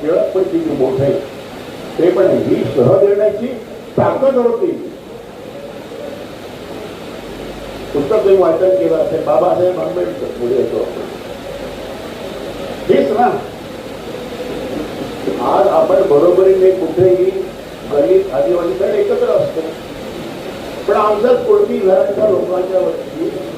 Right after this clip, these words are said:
त्यांची कप अशी वेगळी असायची, थाळी वेगळी असायची, शिकला तरी पण ती ओढायला त्रास झाला, आता मोडली असेल,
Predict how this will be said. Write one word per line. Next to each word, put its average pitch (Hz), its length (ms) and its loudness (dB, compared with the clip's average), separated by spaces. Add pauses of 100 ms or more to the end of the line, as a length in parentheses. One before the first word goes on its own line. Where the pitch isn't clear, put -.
(340)
त्यांची - 320 0
कप 220 320 0
अशी - 240 0
वेगळी 214 300 2
असायची, - 520 2
थाळी 202 280 2
वेगळी 202 280 4
असायची, 214 320 0
शिकला 233 400 -4
तरी 254 160 4
पण 254 220 0 (1300)
ती 202 100 4
ओढायला 170 360 4
त्रास - 440 -2
झाला, - 200 2 (480)
आता 170 120 -4
मोडली 160 420 0
असेल, - 380 0